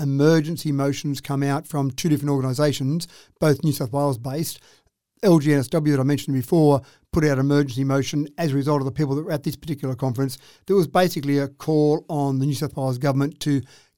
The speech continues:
come up with some additional funding streams to help out the various councils across the state.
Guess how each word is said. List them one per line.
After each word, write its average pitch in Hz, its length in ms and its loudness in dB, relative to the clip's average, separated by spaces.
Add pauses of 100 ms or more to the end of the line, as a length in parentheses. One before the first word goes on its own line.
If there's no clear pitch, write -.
come 175 140 6
up 170 60 2
with 175 100 -8
some 151 100 2
additional 139 320 2
funding 131 360 0
streams 135 420 0
to 123 80 -2
help 123 180 0
out 135 260 0 (160)
the 143 200 -2
various 131 380 0
councils 131 360 -4
across 135 240 -8
the 123 60 -12
state. 151 320 0